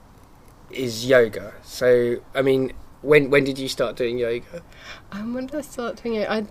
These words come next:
Speaker 2: started about three years ago, which actually feels like a, quite a long time. And I'd wanted to give yoga a try for years, actually, for a long time, and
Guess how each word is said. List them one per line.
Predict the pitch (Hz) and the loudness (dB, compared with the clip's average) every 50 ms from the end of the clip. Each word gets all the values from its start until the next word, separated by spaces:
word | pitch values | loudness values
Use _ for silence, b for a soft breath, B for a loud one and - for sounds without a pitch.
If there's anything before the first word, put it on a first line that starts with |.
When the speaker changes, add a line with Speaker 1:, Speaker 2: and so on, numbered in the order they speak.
| - - - | -14 -16 -14
Speaker 2:
started | - - - 262 269 269 - 233 220 | -8 -2 0 0 0 0 -2 -6 -4
about | 226 220 220 214 208 202 202 - | -2 -2 0 0 0 0 0 -2
three | 196 190 202 226 240 254 262 262 254 254 254 | -4 -6 -6 -4 -4 -4 -4 -4 -4 -4 -4
years | 254 247 247 240 247 254 262 262 254 - | -4 -4 -4 -4 -2 -2 -2 -2 -4 -6
ago, | 262 - 247 240 240 269 294 311 320 311 302 262 | -10 -8 -6 -6 -4 -4 -6 -6 -8 -10 -10 -8
which | 196 196 - - - - | -6 -6 -6 -6 -8 -8
actually | - 156 185 - - - 180 160 | -6 -4 -4 -4 -4 -4 -4 -4
feels | - - 175 165 160 165 | -2 -2 -2 -2 -2 -4
like | 175 147 156 156 - - | -6 -6 -6 -6 -6 -6
a, | 165 160 160 165 170 - - - - - - - - - | -6 -6 -6 -8 -10 -14 -20 -20 -20 -20 -20 -16 -10 -6
quite | - 185 170 | -4 -2 0
a | 170 | 0
long | 165 165 170 170 | 0 -2 -2 -4
time. | - - 202 196 180 151 135 131 151 151 156 180 190 - - - | -4 -4 -2 -2 0 0 0 -2 -2 -4 -6 -10 -12 -8 -2 0
And | 202 190 180 175 180 175 175 175 180 185 185 180 - - - - - - - - | 2 2 4 4 4 6 6 4 4 2 0 -2 -4 -4 -4 -8 -14 -12 -4 0
I'd | 208 214 196 | 0 2 6
wanted | 233 262 285 277 277 - 202 - | 6 6 6 6 4 0 -4 -4
to | - 208 | -4 -2
give | 180 196 180 175 | 0 0 0 2
yoga | 180 180 175 175 170 165 | 4 4 4 4 2 -2
a | 160 | -4
try | - - 180 170 156 147 | -4 -2 -2 -2 -2 -2
for | 156 - - 160 151 | -4 -6 -8 -8 -6
years, | 156 156 175 180 165 151 95 - - - - | -4 -2 0 0 2 0 -2 -4 -8 -8 -8
actually, | - - - - - - - 90 82 - | -8 -8 -8 -10 -12 -12 -12 -12 -12 -14
for | - - 175 | -10 -6 -4
a | 160 | -2
long | 156 160 160 160 | -2 -2 -2 -4
time, | - - 135 139 135 139 143 | -6 -6 -4 -4 -2 -2 -2
and | 139 139 139 | -2 -4 -4